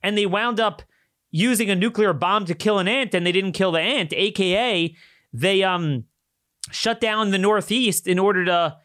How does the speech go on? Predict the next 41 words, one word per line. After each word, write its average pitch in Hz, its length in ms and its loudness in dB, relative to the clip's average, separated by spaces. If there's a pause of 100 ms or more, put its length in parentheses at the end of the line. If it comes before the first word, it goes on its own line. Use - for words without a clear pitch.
(280)
you 175 80 -2
know, 170 120 2
for, 165 180 -2
for 180 240 2
a 147 60 0
virus 196 400 0
that 165 140 0
really 196 480 0
in 170 80 0
any 185 200 0
statistical 170 680 -2
way 180 360 0
only 180 520 0 (300)
harms 175 680 -2 (140)
sick 208 420 -2 (140)
and 160 120 -2
elderly 160 420 0
people. 156 560 0 (380)
And 220 120 -2
they 214 100 0
killed 240 320 2
more 233 220 2
people 233 360 0
in 185 80 0
nursing 214 340 2
homes 180 240 2
than 190 100 2
anywhere 190 380 2
else. - 500 -2 (500)
I 202 60 -2
mean, 220 320 -2
that 247 180 0
is 233 140 -2
not 220 240 0
something 233 420 0
you 170 180 0
wanna 226 260 2
replicate 151 760 -2 (280)
in 170 140 -2
Douglas 175 420 0
County. 180 680 0